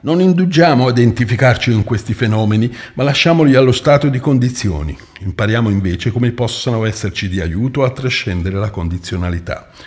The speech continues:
Se c'è questo stato mentale, non stupiamoci allora se ci sarà di conseguenza quella risposta del corpo.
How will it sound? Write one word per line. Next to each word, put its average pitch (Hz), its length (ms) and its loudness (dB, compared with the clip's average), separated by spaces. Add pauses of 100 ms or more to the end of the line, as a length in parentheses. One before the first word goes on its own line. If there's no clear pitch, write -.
(540)
Se - 140 -6
c'è 170 300 0
questo 175 320 2
stato 127 340 0
mentale, 90 640 0 (200)
non 170 360 4
stupiamoci 117 720 0
allora 107 380 0
se 127 160 -4
ci 113 140 -8
sarà 117 320 2
di 92 120 -6
conseguenza 87 960 -6
quella 95 420 0 (120)
risposta 85 560 -10
del 76 160 -8
corpo. - 540 -14